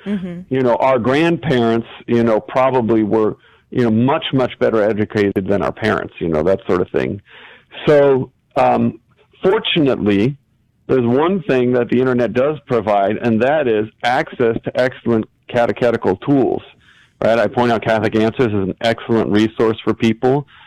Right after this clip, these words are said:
Speaker 2: Um, I recommend to everyone, if you don't have a catechism in the Catholic Church, you know, the edition put out under Saint John Paul the Second, if you don't have one in your home, you need to have one in your home, um, so that you have that. Um,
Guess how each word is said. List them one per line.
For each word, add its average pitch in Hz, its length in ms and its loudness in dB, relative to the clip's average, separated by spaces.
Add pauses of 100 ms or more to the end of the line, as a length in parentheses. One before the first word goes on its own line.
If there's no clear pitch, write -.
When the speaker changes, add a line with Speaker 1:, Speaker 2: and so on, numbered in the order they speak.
(280)
Speaker 2:
Um, 113 260 2
I 127 120 2
recommend 139 420 0
to 113 80 2
everyone, 127 480 0
if 98 160 -4
you 120 120 0
don't 156 180 0
have 156 220 0
a 131 60 -2
catechism 127 600 -2
in 123 60 0
the 113 60 0
Catholic 120 400 -2
Church, 120 340 0 (100)
you 107 100 0
know, 113 160 2
the 110 100 2
edition 113 340 0
put 117 200 0
out 110 160 2
under 107 280 0
Saint 110 160 -2
John 110 200 0
Paul 113 180 0
the 110 180 -2
Second, 120 360 -2 (400)
if 110 100 -4
you 123 100 4
don't 139 200 2
have 160 180 2
one 131 160 2
in 107 60 2
your 107 120 2
home, 107 160 2
you 127 100 2
need 147 200 0
to 110 80 0
have 98 220 0
one 92 180 -4
in 76 80 -2
your 67 140 -2
home, 95 340 -6 (640)
um, 104 460 2
so 117 100 2
that 104 220 0 (120)
you 113 280 2
have 113 380 0
that. 85 340 0 (240)
Um, 107 400 0